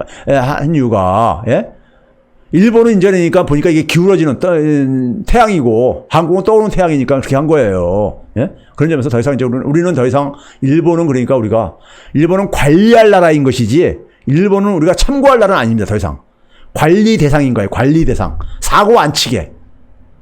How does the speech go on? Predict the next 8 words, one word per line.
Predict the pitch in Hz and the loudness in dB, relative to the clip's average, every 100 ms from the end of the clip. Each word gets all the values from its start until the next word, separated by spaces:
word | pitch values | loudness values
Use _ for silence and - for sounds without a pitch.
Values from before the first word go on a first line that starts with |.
| _ _ _ _ | _ _ _ _
사고 | - 131 185 208 | -4 0 2 2
안 | 165 156 | 2 -2
치게 | 151 165 160 | 0 0 0
관리를 | - 131 160 175 143 | 0 0 2 0 0
할 | 156 160 | 0 0
나라 | 107 101 | 0 -2
이런 | 101 92 | -2 -4
거랍니다. | 85 82 76 69 69 | -6 -6 -8 -10 -12